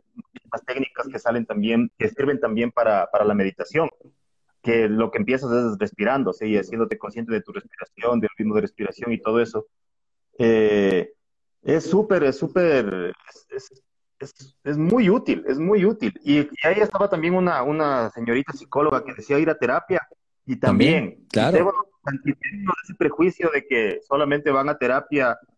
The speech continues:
Speaker 1: los que están locos o los que tienen un problema, porque en realidad la terapia no es más, yo un, yo un tiempo leí el tarot, y si hay algo en, en lo que se, eh, se, se puede reflejar un poco el tarot y la terapia, es que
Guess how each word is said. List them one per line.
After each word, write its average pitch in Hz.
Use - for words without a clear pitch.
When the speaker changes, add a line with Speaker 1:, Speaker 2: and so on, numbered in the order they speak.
Speaker 1:
los 110
que 113
están 127
locos 135
o 117
los 107
que 113
tienen 123
un 123
problema, 123
porque -
en 123
realidad 147
la 165
terapia 214
no 196
es 180
más, 185
yo 202
un, 233
yo 208
un 220
tiempo 196
leí 139
el 147
tarot, 117
y 131
si 156
hay 175
algo 180
en, 120
en -
lo -
que 113
se, 104
eh, 113
se, 107
se 117
puede 139
reflejar 143
un 127
poco 139
el 131
tarot 117
y -
la 131
terapia, 123
es 127
que 117